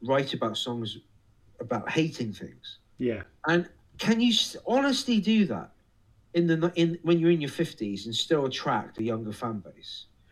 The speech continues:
Speaker 1: Or are you only writing songs and material to appeal to other fifty-year-olds? And I'm sorry,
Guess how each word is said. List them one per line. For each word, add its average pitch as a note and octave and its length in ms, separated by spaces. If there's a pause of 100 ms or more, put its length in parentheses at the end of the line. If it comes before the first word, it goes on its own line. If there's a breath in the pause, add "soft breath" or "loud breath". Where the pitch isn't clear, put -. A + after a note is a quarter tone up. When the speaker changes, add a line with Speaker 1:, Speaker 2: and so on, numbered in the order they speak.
(160 soft breath)
Speaker 1:
Or D3+ 220
are D3+ 40
you D#3+ 220
only F3 420
writing D3 600 (160)
songs C3 400
and A#2+ 100
material A2+ 560 (360 soft breath)
to E3 180
appeal D#3+ 480 (380 loud breath)
to D#3 280
other E3 200
fifty-year-olds? A#2 800
And D#3+ 80
I'm D#3 120
sorry, A2+ 540